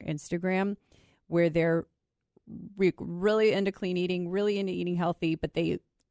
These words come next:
feel like they shame everyone else if they have a French fry or they eat a Dorito? I think this is what this is getting into.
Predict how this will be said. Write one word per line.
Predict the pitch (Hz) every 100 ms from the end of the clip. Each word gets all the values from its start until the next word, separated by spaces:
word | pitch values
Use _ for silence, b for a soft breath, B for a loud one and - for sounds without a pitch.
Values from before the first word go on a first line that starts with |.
| _
feel | - 202
like | 185
they | 165
shame | 165 - - 208 214 202 185
everyone | 175 180 175 175
else | 165 170 - - -
if | - 165 _
they | 165
have | 165 156
a | 151
French | - -
fry | - - - - _ b b b
or | _ 170 175 78 -
they | - -
eat | 190
a | 175
Dorito? | 165 165 151 143 - - _ _ _ _ _
I | 196
think | 254 294
this | 277 285
is | 226
what | 185 180
this | - 185 170
is | 165
getting | - 190 165
into. | - 175 185 262 302